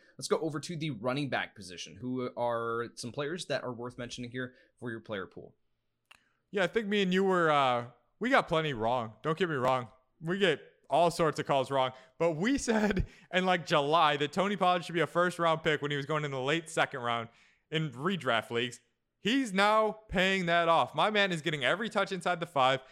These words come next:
Speaker 2: He's on an offense that wants to run the ball, not throw it, which is why I'm fading Dak all over the place.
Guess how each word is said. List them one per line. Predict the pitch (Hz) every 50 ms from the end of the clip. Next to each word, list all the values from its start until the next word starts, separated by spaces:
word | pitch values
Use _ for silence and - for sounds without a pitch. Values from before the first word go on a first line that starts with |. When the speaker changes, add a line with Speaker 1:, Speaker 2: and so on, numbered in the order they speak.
| - - _
Speaker 2:
He's | - 131 131
on | 160 175 196
an | 190
offense | 190 190 180 190 196 190 -
that | 180 165
wants | 139 135 139 135 -
to | 147
run | 120 131 147 160
the | 170
ball, | 160 170 170 156
not | 143 135 170 180 -
throw | - 175 165 151 151
it, | 165
which | 156 135 - -
is | 110
why | 104 110 120
I'm | 120 113
fading | 110 - - 127 131 131 123 104
Dak | 123 127 127 123
all | 113 117 139 139
over | 139 123 110
the | 107 104
place. | - - 113 110 113 110 -